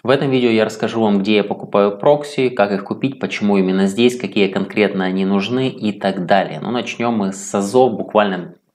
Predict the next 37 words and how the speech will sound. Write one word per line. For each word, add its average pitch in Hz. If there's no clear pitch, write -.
коротко. 82
Для 90
тех, 104
кто 98
не 98
в 98
курсе, -
всё-таки 101
моя 104
фишка, 110
я 98
сложные 101
вещи 139
могу 98
объяснять 104
простым -
языком. 90
И -
с -
этого 151
мы 104
и 101
начнём. -
Что 147
вообще 143
такое -
прокси? -
Если 107
вы 110
зайдёте 98
в 82
Google 98
и 87
наберёте 90
«мой 90
I 82
P», 135